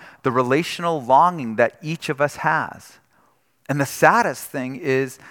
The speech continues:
is that this lack of satisfaction sometimes results in married people blaming their spouse for their dissatisfaction, concluding that something must be wrong with the spouse,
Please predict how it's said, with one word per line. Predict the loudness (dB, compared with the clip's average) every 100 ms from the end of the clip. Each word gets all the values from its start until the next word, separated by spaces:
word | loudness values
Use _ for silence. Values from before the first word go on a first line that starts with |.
| -20 -4
is | -2 4
that | 2 2
this | -12 4
lack | 6 6 4
of | -2 2
satisfaction | 6 6 4 2 4 4 -2 -6
sometimes | 0 0 0 -2 -2
results | -8 -4 2 2 0
in | -6 -6
married | -2 0 -2 -6
people | -10 -6 -6
blaming | -6 -2 -2 -2 -4 -4 0
their | 0
spouse | 0 -8 0 0 0 -6 -18 -20 -20
for | _ -4 0 0
their | 0 0
dissatisfaction, | -2 -6 4 4 4 -2 -2 -2 -2 -8 -12 -12 -18 -20 -12
concluding | -4 -4 -4 -4 -2 0 -2 -2 -6 -12 -18 -20 _ 4
that | 4 4 -8 0
something | 4 4 4 0
must | 2 2 0
be | -8
wrong | 2 6 6 4
with | -2 -4
the | -6
spouse, | -10 0 2 2 -2